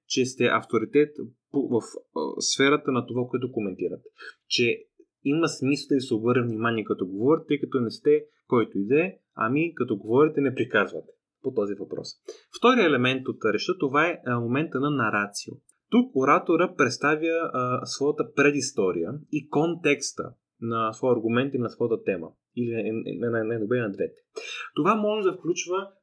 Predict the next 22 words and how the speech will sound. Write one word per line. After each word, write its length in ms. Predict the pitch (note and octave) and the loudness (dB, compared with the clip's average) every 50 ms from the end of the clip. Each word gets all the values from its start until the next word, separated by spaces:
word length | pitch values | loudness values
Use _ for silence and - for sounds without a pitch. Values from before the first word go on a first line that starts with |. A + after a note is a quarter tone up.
| _ - | _ 0
предоставяне 680 | C#3+ D3 C#3 C3 C3 B2+ - - D#3+ E3+ F3 F3+ F3 E3 | 2 2 2 0 -2 -10 -4 -2 0 0 2 0 0 -2
на 140 | D#3 D3+ - | -2 -2 -2
исторически 720 | C3+ B2 - - - B2 C#3 C3+ - D3+ D3+ - - D#3+ | -4 -6 -4 -2 -2 -2 -2 -2 -4 -6 -6 -6 -6 -4
или 360 | D#3 D3+ C3 C3 B2+ B2 B2 | -4 -2 -2 -2 -4 -4 -2
културен 480 | - A#2+ A#2 A#2+ F3 F3+ D3+ A#2+ G#2 G2 | -2 -4 -2 -2 0 0 0 0 -2 -4
контекст, 580 | - F2 E2+ E2+ - - D#3+ E3 - - - _ _ _ _ _ _ _ | -6 -8 -8 -8 -6 -6 -6 -6 -6 -14 -20 _ _ _ _ _ _ _
може 260 | C#3 C#3 D3 D3 C#3+ C#3+ | -6 -4 -4 -4 -4 -6
да 80 | C#3 | -6
бъде 220 | C3+ D3 D3 C#3+ C3+ | -2 -2 0 0 0
очертаване 920 | B2+ C3+ C3+ C3 B2 - C#3+ C#3 C#3 C#3 C3+ C3 C3+ C3+ C3+ C3 B2 A#2+ | -2 -2 -2 -4 -2 -2 -2 -2 -2 -2 -4 -4 -4 -6 -6 -4 -4 -4
или, 360 | A#2+ A#2+ A#2+ A#2+ A#2+ - - _ _ - | -4 -4 -4 -4 -6 -8 -10 _ _ -12
м, 300 | A2 A2+ A2+ A2 G#2+ G2 F2+ - - - | -10 -10 -8 -8 -8 -10 -10 -12 -10 -6
разглеждане 800 | B2 B2 A2+ A#2+ A#2 A#2 A#2 B2+ C3+ D3 D3 D3 C#3 B2+ A#2+ A#2+ | -4 -4 -4 -4 -4 -4 -2 0 2 2 2 2 0 -2 -4 -4
на 160 | A#2 A2 G#2 | -4 -6 -4
проблема, 580 | - A#2+ A2 G#2+ A2+ A#2 B2+ C#3 D3+ D#3 D#3+ D#3+ _ _ _ _ _ _ - | -4 -6 -4 -2 -2 -2 -2 -2 -2 -4 -4 -6 _ _ _ _ _ _ -8
а, 220 | A#2+ B2 B2 B2 | -6 -4 -2 -4
в, 200 | G#2+ A2+ A#2+ A2+ - - - A#2 | -4 -4 -6 -8 -8 -10 -10 -6
а, 380 | A#2 A2+ A2+ A2+ A2 A2 G#2+ G#2+ | -6 -4 -2 -2 -2 -2 -4 -4
м, 220 | G#2+ G#2 G2+ F#2+ F#2 F2 - - - | -6 -8 -8 -8 -8 -8 -10 -10 -6
по-висок 480 | - C3 B2+ A#2 A#2+ - B2 A#2+ - - | -2 -2 0 0 -2 -2 -4 -4 -4 -4
план, 240 | C#3+ D3 D3+ D#3+ D#3 | -4 -2 -2 -2 -2
т.е. 100 | C3+ B2+ | -2 -2